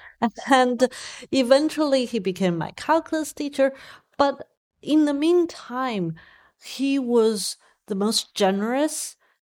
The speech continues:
compassionate, and also tough love teacher. He kind of recognized my challenge as a,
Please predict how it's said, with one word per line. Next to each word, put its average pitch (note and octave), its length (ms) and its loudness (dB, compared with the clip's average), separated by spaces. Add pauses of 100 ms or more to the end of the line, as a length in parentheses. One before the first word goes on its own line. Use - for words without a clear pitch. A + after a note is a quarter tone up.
(560)
compassionate, A3 920 -2
and A3+ 140 -4
also C4+ 260 0
tough - 380 -4
love C#4+ 300 0
teacher. F3 500 -4 (300)
He C#4 440 -6 (160)
kind F#4 240 0
of D#4 320 -4 (560)
recognized B3 800 0
my F#3 440 -2
challenge A3+ 760 -4
as F3 260 -2
a, E3 380 -4